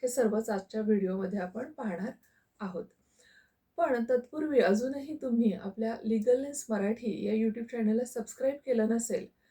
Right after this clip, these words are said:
तर चॅनलला सबस्क्राईब करा, व्हिडिओ आवडत असतील तर लाईक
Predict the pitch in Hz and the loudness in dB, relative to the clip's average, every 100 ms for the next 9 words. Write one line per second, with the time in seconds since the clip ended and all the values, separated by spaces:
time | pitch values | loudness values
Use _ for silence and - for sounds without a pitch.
0 | _ _ _ - 233 233 _ - 214 196 | _ _ _ -4 -2 -4 _ -6 -2 2
1 | 208 220 214 190 - 226 233 - 240 269 | 2 0 -2 -6 -2 -2 -2 -6 -6 -8
2 | _ _ _ _ _ _ - 233 226 233 | _ _ _ _ _ _ 2 4 6 6
3 | 220 226 226 220 226 214 220 208 196 208 | 6 4 2 -2 -4 -2 -2 0 0 -2